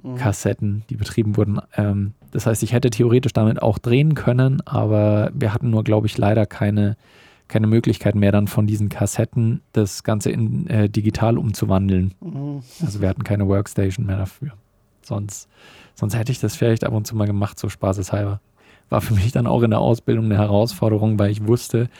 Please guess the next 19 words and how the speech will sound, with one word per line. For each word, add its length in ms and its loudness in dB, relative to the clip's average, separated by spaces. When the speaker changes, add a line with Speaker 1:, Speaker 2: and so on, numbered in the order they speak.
Speaker 2:
es 120 -18
kann 160 2
halt 140 2
in 40 2
der 120 2
Abschlussprüfung 720 -2
einfach 280 0
vorkommen, 560 0
dass 180 0
was 160 0
an 140 -2
der, 120 -2
mit 200 -2
der 80 -2
E-B-Kamera 580 0
gemacht 340 0
wird 160 2
und 220 0
Speaker 1:
Mhm. 260 -6